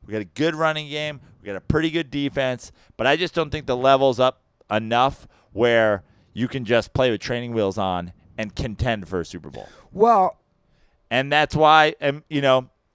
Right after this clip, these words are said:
Speaker 2: I don't know about Super Bowl, but, you know, as you look at the division,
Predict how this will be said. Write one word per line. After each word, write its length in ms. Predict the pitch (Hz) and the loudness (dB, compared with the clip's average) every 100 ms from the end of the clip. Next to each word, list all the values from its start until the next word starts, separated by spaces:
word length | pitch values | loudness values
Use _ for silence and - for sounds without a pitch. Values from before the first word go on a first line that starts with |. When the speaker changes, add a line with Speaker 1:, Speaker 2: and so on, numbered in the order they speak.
| _ - | _ 2
Speaker 2:
I 100 | 196 | 4
don't 100 | 240 | 6
know 100 | 240 | 6
about 180 | 214 190 | 6 4
Super 240 | - 269 | 4 6
Bowl, 160 | 190 165 | 8 8
but, 240 | 160 - | 6 2
you 120 | 220 | 2
know, 80 | 214 | 4
as 120 | 180 | 4
you 60 | 185 | 6
look 140 | 233 | 6
at 60 | 226 | 8
the 80 | 196 | 6
division, 600 | 165 147 135 131 131 | 6 4 4 0 -2